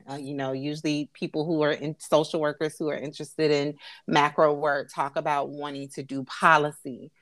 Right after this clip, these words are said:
but policy development, policy, doing policy proposals, reviewing policies, all of the things that come along with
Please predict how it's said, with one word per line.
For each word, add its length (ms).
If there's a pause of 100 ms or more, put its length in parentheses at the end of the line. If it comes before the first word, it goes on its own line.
(240)
but 160
policy 640
development, 1040 (540)
policy, 760 (920)
doing 320
policy 600
proposals, 1120 (380)
reviewing 560
policies, 600 (120)
all 340
of 100
the 100
things 320
that 180
come 200
along 300
with 100